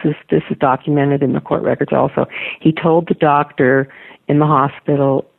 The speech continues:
"I did what I promised I would do. I did the right thing, and now she's at rest." Uh,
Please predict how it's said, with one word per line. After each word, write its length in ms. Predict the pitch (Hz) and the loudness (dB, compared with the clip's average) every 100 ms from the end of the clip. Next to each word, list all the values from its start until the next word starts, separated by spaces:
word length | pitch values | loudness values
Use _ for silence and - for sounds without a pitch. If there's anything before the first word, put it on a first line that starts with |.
| _ | _
"I 160 | 147 143 | -2 -2
did 320 | 139 147 147 | 0 0 2
what 240 | 147 151 | 2 2
I 80 | 135 | 0
promised 540 | - - 135 139 - 127 | -4 -2 0 0 -2 -2
I 140 | 135 | 0
would 220 | 135 131 | -2 -2
do. 280 | 120 113 110 | 0 2 2
I 100 | 110 | 0
did 260 | 113 120 127 | 0 -2 0
the 120 | 143 | 0
right 280 | 113 113 - | 0 -2 -4
thing, 200 | 131 135 | -4 -2
and 100 | 131 | 0
now 220 | 131 127 131 | 0 -2 -2
she's 240 | - 117 | -4 -2
at 140 | - - | -2 -2
rest." 380 | - 58 - - - - - - - - - _ _ _ | 0 0 -2 -6 -16 -20 -20 -18 -18 -20 -20 _ _ _
Uh, 120 | - | -14